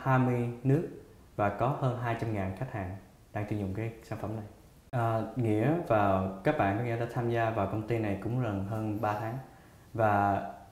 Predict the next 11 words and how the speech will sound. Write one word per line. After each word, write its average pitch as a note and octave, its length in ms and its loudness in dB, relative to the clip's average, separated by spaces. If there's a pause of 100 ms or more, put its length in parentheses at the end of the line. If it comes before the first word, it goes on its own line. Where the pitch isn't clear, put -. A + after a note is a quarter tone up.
(140)
trong C3+ 160 6
cái D3 100 4
hội G2 220 2
kinh B2+ 140 2
doanh B2 300 2
có C#3 60 2
nghĩa A2 200 2
Live C3 200 4 (100)
True A#2+ 240 4
đã G#2+ 180 0
giúp D3+ 80 0